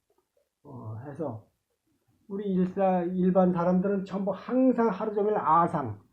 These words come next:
나라는 고정관념으로 사는데 색즉시공 공즉시색을, 어, 경계와 마음이 둘이 아니어서 경계즉 공과 다름없다. 그러면은 나라는 상에서 벗어나는,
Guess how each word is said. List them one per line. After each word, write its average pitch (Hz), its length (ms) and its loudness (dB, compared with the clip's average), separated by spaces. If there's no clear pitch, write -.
나라는 185 480 4
고정관념으로 170 840 4
사는데 147 760 -2
색즉시공 180 760 -4
공즉시색을, 151 920 -4
어, 113 500 -10
경계와 170 680 4
마음이 156 440 4
둘이 156 320 0
아니어서 127 520 -4
경계즉 151 580 -4
공과 165 320 2
다름없다. 113 800 -8
그러면은 226 580 0
나라는 185 880 4
상에서 196 540 -4
벗어나는, 151 720 -4